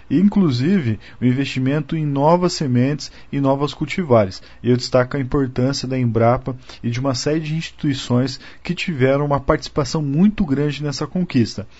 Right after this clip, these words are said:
Um dos investimentos que são necessários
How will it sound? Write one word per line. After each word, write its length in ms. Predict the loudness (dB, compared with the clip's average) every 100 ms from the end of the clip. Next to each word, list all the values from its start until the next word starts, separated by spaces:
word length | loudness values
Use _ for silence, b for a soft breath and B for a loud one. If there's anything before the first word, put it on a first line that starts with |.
| B B B B
Um 160 | 0 0
dos 120 | 0
investimentos 600 | 2 2 2 0 0 -2
que 100 | -6
são 300 | -6 0 0 0 B -2
necessários 840 | 2 4 4 0 2 4 4 2